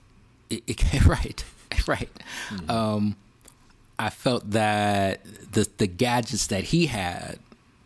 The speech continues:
Speaker 1: were at the level of what Bond had. You know, he's got
Speaker 2: Mm-hmm.
Speaker 1: this yacht with an underwater compartment that he can store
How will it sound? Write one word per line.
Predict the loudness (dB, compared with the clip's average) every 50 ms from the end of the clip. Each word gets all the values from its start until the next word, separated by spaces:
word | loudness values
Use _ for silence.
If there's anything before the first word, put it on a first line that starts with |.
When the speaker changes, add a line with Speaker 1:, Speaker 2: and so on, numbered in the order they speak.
| _ _ _ _ -20 -20 _ -10 -4
Speaker 1:
were | -2 0 0 0
at | -2 -4 -6 -6
the | -4 -2
level | 0 0 0 0 -2 -2 -2 -2
of | -2 -2
what | -4 -4 -4
Bond | -4 -2 -2 -2 -2 -2 -4
had. | -4 -6 -6 -8 -10 -12 -10 -6
You | -4 -2 -2
know, | -2 -4 -6 -8 -10 -12 -14 _ _ _ _ _ _
he's | -12 -10 -8
got | -6 -6 -6 -4
Speaker 2:
Mm-hmm. | -2 -2
Speaker 1:
this | -2 -2 -2
yacht | -2 -2 -2 -2 -4 -6 -6
with | -6 -6 -6
an | -4
underwater | -2 0 0 0 0 0 -2 -2 -4 -6
compartment | -8 -10 -10 -8 -6 -6 -6 -6 -6 -6 -8 -8 -6 -8
that | -10 -10
he | -8 -10
can | -10 -10
store | -10 -8 -6 -4 -4 -2 -2 -4 -4 -6